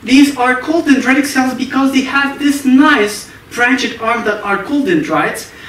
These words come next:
And I like to call it the guide because it kind of screens the whole immune body, uh, the whole immune,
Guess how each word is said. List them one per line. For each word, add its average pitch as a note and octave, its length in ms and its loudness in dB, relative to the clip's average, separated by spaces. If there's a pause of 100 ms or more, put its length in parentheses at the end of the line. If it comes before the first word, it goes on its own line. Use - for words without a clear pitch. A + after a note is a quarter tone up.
(120)
And B3+ 160 2
I C4+ 200 2
like D4+ 260 0
to C4+ 160 0
call B3+ 180 -2
it A3+ 120 0
the G#3+ 160 2
guide C4+ 460 0 (260)
because A3+ 460 -4
it - 160 -14
kind D#4 260 2
of C4 120 -2
screens B3 440 -4
the A3+ 80 0
whole D4+ 540 0
immune G3+ 520 0
body, E3+ 380 0
uh, G3 60 4
the G3+ 140 0
whole D4 220 2
immune, G#3+ 540 2